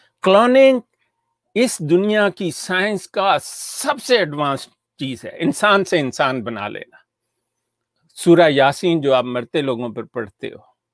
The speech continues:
जो शिफा के लिए पढ़ते हो, बरकत के लिए, और मैं आपको बताऊं इन सारी बातों में सच्चाई है।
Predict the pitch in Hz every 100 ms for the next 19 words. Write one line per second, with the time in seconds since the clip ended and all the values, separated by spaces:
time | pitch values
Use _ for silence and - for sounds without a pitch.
0 | _ _ _ _ 143 151 165 - 165 190
1 | 185 160 139 123 117 117 _ 120 101 117
2 | _ _ _ _ 139 185 - 202 156 156
3 | 131 - _ - 143 139 156 165 - _
4 | - 135 - 143 131 180 208 180 160 156
5 | - - 196 208 170 120 117 123 113 -
6 | - - - -